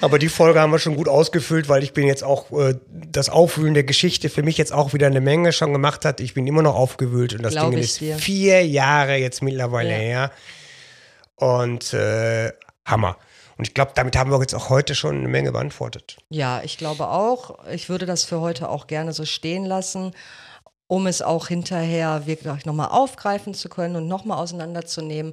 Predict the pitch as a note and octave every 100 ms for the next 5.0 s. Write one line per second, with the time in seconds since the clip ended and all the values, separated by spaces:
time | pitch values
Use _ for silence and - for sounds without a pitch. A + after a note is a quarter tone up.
0 | - G#2+ - - E3 - E3 D#3 F3 F3+
1 | D#3+ D#3+ F3 - D3+ D#3 - - D#3+ D3
2 | D3 E3+ D3+ - - C3+ D3 D#3 - D3+
3 | - C3 D3+ C#3+ C#3+ B2+ D#3 C#3 F2+ -
4 | D2 D#2 - - _ _ _ E3 C3+